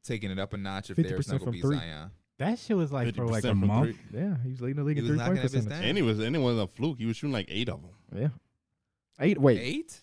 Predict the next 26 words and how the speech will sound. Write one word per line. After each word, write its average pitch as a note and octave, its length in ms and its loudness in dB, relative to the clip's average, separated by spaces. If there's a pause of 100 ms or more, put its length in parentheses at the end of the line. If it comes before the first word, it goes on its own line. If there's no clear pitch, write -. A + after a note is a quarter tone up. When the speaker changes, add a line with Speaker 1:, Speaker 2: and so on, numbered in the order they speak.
Speaker 2:
No, A#2 140 0
I F#2 220 -4
Speaker 4:
When A2+ 100 2
he C#3+ 100 4
Speaker 2:
wouldn't. D#3+ 240 0
Speaker 4:
was, - 80 -
when A#2 140 -6
he C#3+ 80 -2
was E3+ 100 -4
shooting, F3 160 -6
like, D3+ 140 -4
fifty E3+ 140 -6
percent, F#3+ 320 -8
he C#3+ 120 -6
was B3 140 -6
shooting, A#3+ 240 -8
like, D#3+ 200 -8
six, D3+ 300 -12
eight D#3+ 160 -10
threes E3 220 -8
a E3 40 -8
game. F3+ 220 -10 (140)
Speaker 1:
Let's A#2+ 120 -14
go D3 140 -10
fact E3 340 -12
check. F#2 220 -14